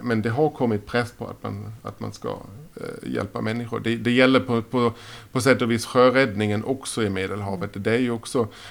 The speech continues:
när man ti-, när man tittar på de här sjöräddnings-, eh, fartygen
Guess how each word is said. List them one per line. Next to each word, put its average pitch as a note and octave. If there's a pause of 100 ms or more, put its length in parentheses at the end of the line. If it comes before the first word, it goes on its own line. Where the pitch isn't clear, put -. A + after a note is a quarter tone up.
när A#2
man A2
ti-, B2
när A#2+
man A#2
tittar A#2
på A2+
de G#2+
här G#2
sjöräddnings-, G#2
eh, G1+
fartygen A#2